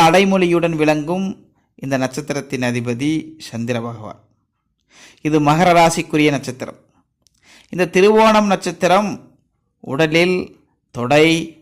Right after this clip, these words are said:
தொடை எலும்பு சுரப்பிகள், முட்டிகள் இது போன்றவற்றை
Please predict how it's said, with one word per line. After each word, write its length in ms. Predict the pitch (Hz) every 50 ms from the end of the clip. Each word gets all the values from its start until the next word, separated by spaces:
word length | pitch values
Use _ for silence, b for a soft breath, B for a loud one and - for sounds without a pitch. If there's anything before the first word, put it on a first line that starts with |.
| _ _ _ _ _
தொடை 260 | - 127 120 143 151 147
எலும்பு 300 | 143 139 143 139 139 139
சுரப்பிகள், 640 | 135 - 127 127 123 127 127 127 135 139 147 156 156 156 156 - b b b b b b -
முட்டிகள் 580 | 120 120 120 120 123 - 143 139 135 135 143 147 151 151 151 147 b b b b b b
இது 140 | - 131 131 127
போன்றவற்றை 720 | 135 127 131 135 127 131 123 120 120 117 120 135 139 151